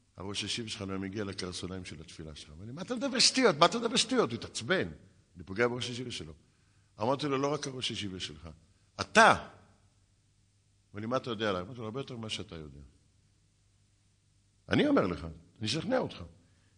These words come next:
אבל אני אומר לך שאני, כואב הלב מה, מה החמצת. תפילת מנחה שלך, לא רק הראש ישיבה שלך לא יכול להתפלל,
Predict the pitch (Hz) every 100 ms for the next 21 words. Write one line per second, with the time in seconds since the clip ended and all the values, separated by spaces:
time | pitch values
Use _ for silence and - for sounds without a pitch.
0 | _ _ _ _ _ _ _ _ 92 120
1 | 185 151 165 147 - - - 156 226 190
2 | 185 160 139 - 113 117 - 95 - -
3 | 82 - _ _ - - 160 202 190 180
4 | 156 190 160 135 170 156 233 247 233 175
5 | 156 151 170 139 117 120 113 113 120 107
6 | 123 123